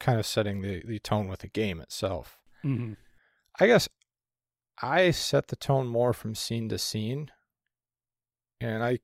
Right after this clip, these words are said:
Speaker 1: kinda do what you were talking about. If it's a fast-paced action scene, sometimes I'll stand up, and it's, initiative's gonna be quick. Who's next? Who's going now? Come on, let's go.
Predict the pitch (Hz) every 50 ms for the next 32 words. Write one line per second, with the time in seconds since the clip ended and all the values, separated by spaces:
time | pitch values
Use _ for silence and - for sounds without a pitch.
0 | - - - 151 156 156 143 139 135 127 117 85 110 123 123 120 - - 123 123
1 | - - 135 131 123 127 123 123 123 - _ - - - - - - _ _ -
2 | - - 110 - - - - - 123 123 123 117 - - - - 120 113 110 -
3 | - - - _ _ - 107 107 113 - - - 147 139 131 - - 147 147 147
4 | 151 151 143 - _ _ _ - - 143 120 - 123 120 120 113 107 110 110 -
5 | - - - 131 123 110 107 107 120 117 120 113 - _ _ - - - - _
6 | - - _ _ - - 110 107 104 104 104 95 87 113 107 - - - - _
7 | _ - 123 120 131 - - - 123 104 - - 113 113 101 110 - - - 131
8 | 107 - - - - _ - - 135 131 120 120 127 117 - - - - - 127
9 | 120 110 131 123 120 117 113 101 82 - _ _ - - 127 131 117 98 101 107
10 | - - - 123 107 78 67 -